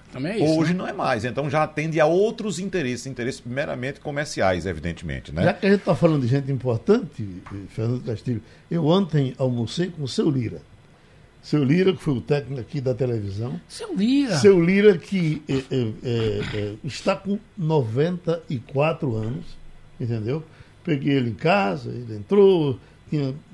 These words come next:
Speaker 3: levado uma queda um dia desse, ele tava reclamando da queda, mas, ah, ah, ah, circula pra todo canto, na maior correria.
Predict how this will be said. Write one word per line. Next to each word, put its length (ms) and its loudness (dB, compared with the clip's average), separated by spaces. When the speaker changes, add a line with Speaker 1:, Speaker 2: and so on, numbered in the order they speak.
Speaker 3:
levado 360 0
uma 100 -6
queda 260 -2
um 80 -2
dia 160 -2
desse, 400 0
ele 80 -2
tava 260 -2
reclamando 420 -6
da 100 -6
queda, 320 -6
mas, 360 0
ah, 160 -6
ah, 320 2
ah, 60 -10
circula 540 2
pra 160 -2
todo 240 -2
canto, 280 -6
na 140 -4
maior 300 6
correria. 500 0